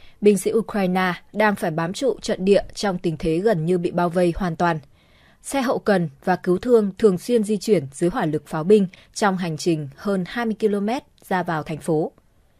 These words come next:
Thành viên lữ đoàn bốn bảy khẳng định vẫn duy trì sĩ khí và khả năng chiến đấu, bất chấp thiệt hại nặng nề suốt những tháng qua.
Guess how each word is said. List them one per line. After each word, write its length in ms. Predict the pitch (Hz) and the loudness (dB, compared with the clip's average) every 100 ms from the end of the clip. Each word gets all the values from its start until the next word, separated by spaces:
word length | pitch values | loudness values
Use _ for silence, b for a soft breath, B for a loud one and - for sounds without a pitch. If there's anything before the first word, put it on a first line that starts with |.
| b b b | b b b
Thành 180 | 262 247 | -4 0
viên 180 | 269 247 | 0 0
lữ 120 | 220 | 0
đoàn 220 | 254 185 | -2 0
bốn 160 | 165 214 | 0 0
bảy 180 | 240 143 | -2 -4
khẳng 260 | 175 156 | -6 -4
định 160 | 196 - | -2 -4
vẫn 300 | 156 175 247 | -4 -6 -6
duy 180 | 254 240 | -6 -6
trì 320 | - 202 160 - B | 0 2 2 -2 B
sĩ 220 | - 262 | -12 -10
khí 300 | 262 226 190 | -4 -2 0
và 140 | 226 247 | 0 -2
khả 140 | 190 | -4
năng 180 | 156 175 | -6 -6
chiến 200 | 185 165 | -4 -2
đấu, 280 | 170 170 - B B | 0 0 -2 B B
bất 140 | 262 | -4
chấp 180 | 285 294 | -2 -2
thiệt 120 | 254 | -2
hại 180 | 196 160 | -2 -4
nặng 240 | 175 165 175 | -4 -4 -2
nề 180 | 170 | -2
suốt 180 | 160 240 | -2 -4
những 160 | 226 185 | -6 -6
tháng 180 | 185 - | -8 -2
qua. 320 | 208 180 | 2 2